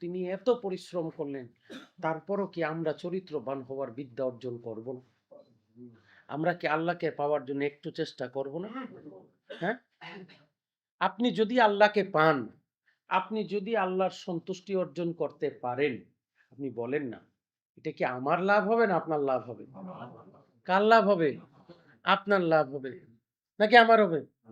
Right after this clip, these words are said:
আমি দুইটা টাকা পাবো? হ্যাঁ? হ্যাঁ, আমার লাভ হবে, আমি, আমিও মালিকের সন্তুষ্টি অর্জিত হবে।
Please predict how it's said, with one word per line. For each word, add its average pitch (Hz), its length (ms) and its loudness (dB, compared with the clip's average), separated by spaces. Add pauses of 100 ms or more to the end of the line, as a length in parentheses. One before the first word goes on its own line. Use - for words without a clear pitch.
(120)
আমি 185 140 -2
দুইটা 226 180 6
টাকা 233 200 10
পাবো? 233 420 4 (600)
হ্যাঁ? 247 240 0 (480)
হ্যাঁ, 180 180 0
আমার 240 260 4
লাভ 254 280 8
হবে, 226 260 2
আমি, 226 320 -2 (200)
আমিও 277 300 6
মালিকের 294 360 6
সন্তুষ্টি 214 460 -2
অর্জিত 170 380 0
হবে। 127 340 -2